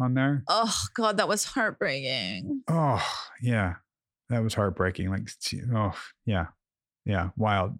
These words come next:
Speaker 1: But the reverence that Lady Gaga had for her was really nice. Like, and just
Speaker 2: I
Speaker 1: seeing
Speaker 2: know.
Speaker 1: I think Hollywood and many communities can be very supportive. And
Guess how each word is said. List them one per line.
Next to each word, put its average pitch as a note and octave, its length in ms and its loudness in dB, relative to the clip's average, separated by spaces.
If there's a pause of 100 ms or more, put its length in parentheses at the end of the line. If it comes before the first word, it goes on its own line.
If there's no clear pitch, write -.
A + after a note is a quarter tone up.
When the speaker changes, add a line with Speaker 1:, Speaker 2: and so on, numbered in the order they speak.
Speaker 1:
But F3+ 220 0
the D#3 80 2
reverence C3+ 580 2
that G2+ 280 0 (580)
Lady A2+ 260 4
Gaga G#2 380 4
had F#2 240 2
for F2+ 140 -2
her F2+ 280 -2 (480)
was G2 160 0
really G2+ 240 2
nice. - 460 -4 (100)
Like, G2 180 -4
and G2+ 80 2
just F#2+ 240 0
Speaker 2:
I G3 200 6
Speaker 1:
seeing F3+ 80 4
Speaker 2:
know. D#3+ 520 4 (320)
Speaker 1:
I A#2+ 80 2
think A#2 180 2
Hollywood C#3 520 4
and A2+ 220 2
many A2+ 180 2
communities G2+ 640 0
can G#2 320 0
be F#2+ 400 0 (340)
very G#2+ 360 2
supportive. F#2+ 600 0
And F#2+ 380 -2